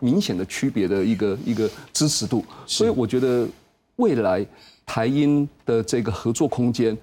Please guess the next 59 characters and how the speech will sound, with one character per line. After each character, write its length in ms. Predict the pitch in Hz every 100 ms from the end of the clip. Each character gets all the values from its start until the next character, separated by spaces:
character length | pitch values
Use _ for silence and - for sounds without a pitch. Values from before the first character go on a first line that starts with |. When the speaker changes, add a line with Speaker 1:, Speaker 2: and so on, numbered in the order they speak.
| - _
Speaker 1:
特 120 | 214
别 100 | 139
是 120 | 123
在 80 | 147
战 220 | 131 156 147
略 160 | 135
合 160 | 95 101
作 160 | 117
上， 180 | 110 113
特 120 | 120 143
别 160 | 117
是 140 | 110 127
在 220 | 139 113 - - -
这 160 | - 120
个 220 | 117 107 - -
I 100 | 147
C 180 | 160
T 160 | 156 156
产 260 | - 95 107
业、 240 | 135 107 - - _
那 140 | 123
个 40 | 110
半 200 | - 143
导 100 | 117
体 160 | 120
产 240 | 123 87 107
业， 180 | 107 95 - _ _ _
那 200 | 143 110 - - _ -
英 120 | 180
国 140 | 123
也 40 | 110
是 100 | 127
非 200 | 143 139
常 240 | 110 113 - -
这 200 | 117 104
个 120 | 104
强 260 | - 104 120
调 220 | 135 - - -
这 100 | -
个 60 | 104
半 180 | 165 123
导 100 | 107
体 200 | - 101
的 40 |
发 200 | 95 104
展， 160 | - - -
所 120 | 147
以 60 |
我 100 | 120
觉 120 | 98 117
得 180 | 113 - - _
台 200 | - 107
英 200 | 123 127
关 240 | 120 117
系 160 | 117 110 -
大 160 | 110
有 160 | 98 92
可 160 | - -
为。 200 | -